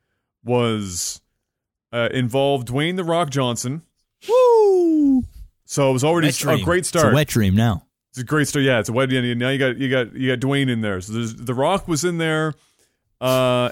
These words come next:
Speaker 1: and a couple of other people that I knew, but not even, like, some of them I haven't even, like, seen for a long time, but they were part of this. And, um, we were in a, a, a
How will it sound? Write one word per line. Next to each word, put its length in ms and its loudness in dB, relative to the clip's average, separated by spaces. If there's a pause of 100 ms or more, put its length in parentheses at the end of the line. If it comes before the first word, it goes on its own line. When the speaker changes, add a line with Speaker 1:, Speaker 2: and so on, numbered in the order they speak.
Speaker 1:
and 180 -2
a 60 -2
couple 320 -2
of 80 0
other 240 0
people 320 -2
that 160 -2
I 120 0
knew, 460 0
but 160 -2
not 220 -4
even, 300 -6
like, 380 -4
some 240 -4
of 60 -4
them 140 -2
I 80 0
haven't 240 -2
even, 260 -2
like, 240 -2 (500)
seen 380 -4
for 140 -2
a 40 0
long 280 -2
time, 240 -4
but 100 -8
they 60 -2
were 80 -2
part 320 -2
of 100 -6
this. 340 -2 (480)
And, 540 0 (180)
um, 580 -2 (760)
we 160 0
were 120 2
in 240 -2
a, 300 -2
a, 320 -2 (140)
a 460 -2